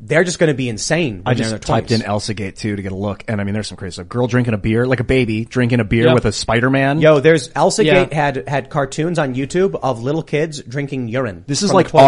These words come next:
Speaker 2: R-rated
Speaker 3: It,
Speaker 2: content
Speaker 3: it's disgusting
Speaker 2: in the guise
Speaker 3: stuff.
Speaker 2: of a
Speaker 3: No, yeah.
Speaker 2: cartoon.
Speaker 3: Uh, I actually know someone who told me that their child came across content on the internet that was supposed to be Peppa Pig, and it was actually
Speaker 1: Oh, yeah.
Speaker 3: Peppa Pig describing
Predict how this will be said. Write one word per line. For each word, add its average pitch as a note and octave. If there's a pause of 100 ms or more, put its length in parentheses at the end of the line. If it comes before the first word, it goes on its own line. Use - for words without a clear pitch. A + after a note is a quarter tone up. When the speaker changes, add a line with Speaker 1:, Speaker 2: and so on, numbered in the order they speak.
(100)
Speaker 2:
R-rated C#3
Speaker 3:
It, G2+
Speaker 2:
content C3
Speaker 3:
it's G2+
disgusting A#2+
Speaker 2:
in C#3+
the A#2
guise A#2
Speaker 3:
stuff. A#2
Speaker 2:
of B2
a -
Speaker 3:
No, C#3
yeah. C3+
Speaker 2:
cartoon. G2+
Speaker 3:
Uh, C#3+
I D3
actually D3
know C3+
someone B2+
who A#2+
told C3+
me A#2+
that A#2
their A#2+
child B2
came A#2
across A2+
content A2+
on A2+
the A#2
internet A#2
that A2+
was A#2
supposed A2+
to A2
be A2 (320)
Peppa C#3+
Pig, C#3 (420)
and B2+
it B2+
was C3
actually A#2+
Speaker 1:
Oh, G2
yeah. -
Speaker 3:
Peppa C#3
Pig B2+
describing B2